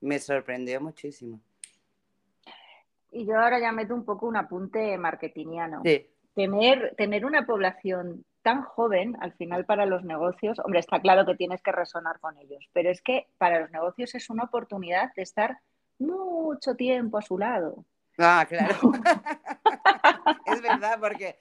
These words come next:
Speaker 1: no se van a quedar siempre en esa edad, sino que también <laughs> van a ir cumpliendo primaveras, ¿no?
Speaker 2: Exacto. Entonces,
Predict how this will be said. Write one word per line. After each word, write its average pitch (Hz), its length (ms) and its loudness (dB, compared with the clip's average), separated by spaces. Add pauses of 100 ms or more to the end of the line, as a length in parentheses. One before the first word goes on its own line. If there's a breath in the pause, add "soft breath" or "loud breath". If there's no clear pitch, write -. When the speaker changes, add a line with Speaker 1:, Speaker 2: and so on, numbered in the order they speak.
Speaker 1:
no 208 200 -6
se 254 160 -6
van 240 160 -4
a 226 100 -2
quedar 190 440 -8
siempre 180 400 -16
en 175 80 -14
esa 175 280 -10
edad, 180 220 -8
sino 202 440 -12
que 180 140 -20
también 175 320 -10
<laughs> - 640 -8 (280 loud breath)
van 202 280 -4
a 202 100 0
ir 196 200 -2
cumpliendo 170 640 -8
primaveras, 143 640 -10
¿no? 175 200 -8 (920 loud breath)
Speaker 2:
Exacto. 220 840 4
Entonces, 208 460 2